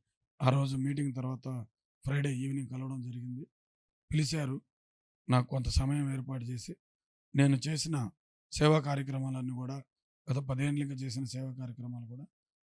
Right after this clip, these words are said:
తెలియజేశాను. ఆయన బాగా మెచ్చుకొని, "మంచి ఫ్యూచర్ ఉందమ్మా బాబు నీకు" అని చెప్పి చెప్పడం జరిగింది. మన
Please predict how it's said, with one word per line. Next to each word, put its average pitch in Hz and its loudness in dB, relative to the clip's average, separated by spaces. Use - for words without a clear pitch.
తెలియజేశాను. 135 2
ఆయన 135 8
బాగా 135 8
మెచ్చుకొని, 143 0
"మంచి 151 4
ఫ్యూచర్ 156 4
ఉందమ్మా 135 0
బాబు 127 -4
నీకు" 127 -4
అని 139 8
చెప్పి 135 -2
చెప్పడం 139 6
జరిగింది. 131 -2
మన 143 8